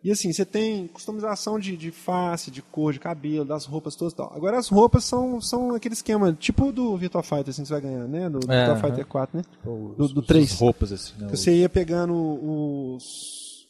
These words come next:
Speaker 1: Você vai, você vai cumprindo algumas coisas no jogo, vai ganhando as, as, as armas e as roupas.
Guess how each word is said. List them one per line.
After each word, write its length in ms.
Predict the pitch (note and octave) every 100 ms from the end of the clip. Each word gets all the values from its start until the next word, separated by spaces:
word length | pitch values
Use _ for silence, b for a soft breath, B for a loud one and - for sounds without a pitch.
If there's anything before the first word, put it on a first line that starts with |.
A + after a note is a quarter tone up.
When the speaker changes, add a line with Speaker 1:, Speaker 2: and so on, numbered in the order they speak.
| _
Speaker 1:
Você 120 | D#3
vai, 120 | D#3+ D#3
você 100 | F3+
vai 120 | F3
cumprindo 320 | E3+ F3 E3+
algumas 240 | E3 E3+ F3
coisas 220 | F3 F3
no 80 | F#3+
jogo, 320 | F3 G#3 G#3
vai 100 | G3+
ganhando 580 | F#3+ G3 F3 F3 A#3 B3 - _ _
as, 240 | D3 C#3 C3+
as, 280 | C#3 C3 -
as 240 | C#3+ C3
armas 380 | C#3+ E3+ A3 G#3+
e 40 | E3
as 140 | C3
roupas. 480 | D#3 G3 B3 -